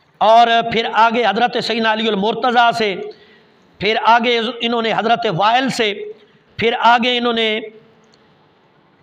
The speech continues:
हज़रत जाबिर बिन अब्दुल्ला अंसारी रज़ी अल्लाह ताला अन्हु से। सामीन खुद पढ़ सकते हैं, एक हज़ार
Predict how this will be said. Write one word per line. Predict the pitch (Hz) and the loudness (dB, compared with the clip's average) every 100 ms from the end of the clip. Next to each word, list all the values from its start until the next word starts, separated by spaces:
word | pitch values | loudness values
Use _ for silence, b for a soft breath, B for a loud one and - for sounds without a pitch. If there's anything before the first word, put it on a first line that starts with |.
| - | -4
हज़रत | 233 247 247 214 | 0 0 0 -4
जाबिर | 147 233 254 254 | 0 0 0 -2
बिन | 226 | -2
अब्दुल्ला | 226 196 240 220 190 190 190 | -2 -2 0 0 0 -2 -4
अंसारी | 226 226 226 240 277 | -4 -4 -2 0 0
रज़ी | 214 180 202 | -2 -2 -2
अल्लाह | 214 208 196 | 0 0 -2
ताला | 202 190 196 | -2 -2 0
अन्हु | 185 226 214 | -2 -2 -4
से। | 202 175 - B B B B - | -6 -8 -10 B B B B -4
सामीन | 220 247 254 240 | -2 0 -2 -2
खुद | 240 311 277 208 | -2 -2 -2 0
पढ़ | 226 220 | 0 0
सकते | 208 165 208 | -6 -6 -6
हैं, | 202 220 - - B B B - | -6 -6 -10 -20 B B B -4
एक | 233 269 285 214 | 0 2 0 -2
हज़ार | 185 165 202 214 233 247 | -2 0 2 4 4 2